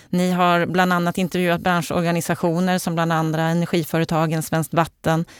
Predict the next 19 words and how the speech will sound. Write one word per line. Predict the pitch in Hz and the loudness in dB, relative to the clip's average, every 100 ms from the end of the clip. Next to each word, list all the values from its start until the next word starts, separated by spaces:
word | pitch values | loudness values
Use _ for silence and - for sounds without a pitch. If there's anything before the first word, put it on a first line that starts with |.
| - - | -20 -20
och | - 175 160 | -6 -4 -2
Fastighetsägarna. | 170 - - 151 139 - - - - - - 90 - - - - - _ _ _ _ | -2 -4 -4 -2 -2 -4 -10 -10 -2 0 0 -2 -2 -2 -6 -14 -20 _ _ _ _
Och | - 175 156 - _ | 0 2 2 -4 _
de | - 175 - | -4 -2 -2
då | - - - | -4 -8 -12
tryck-, | - 147 - - | -4 -4 -4 0
uttrycker | 170 - 151 - 147 | 0 0 -6 -2 0
en | 151 | 0
oro | 208 175 160 147 139 | 0 0 -2 -2 -2
för | - | -4
skicket | - - - 139 - | -2 -4 -4 -6 -6
på | - 151 | -4 -2
våra | 160 - 98 107 - | 0 0 0 -2 -2
samhällstillgångar. | - 165 143 147 170 147 - - 151 151 143 - - - - - - | -4 -2 0 -2 -4 -6 -8 -6 -4 -2 -2 -4 -4 -6 -10 -16 -4
Va-, | 262 - 254 226 240 | 0 0 -2 -6 -6
vad | 262 277 285 | -2 0 2
är | 208 190 180 | 2 2 2
det | 180 | 2
ni | 170 117 101 165 | 0 0 -2 -4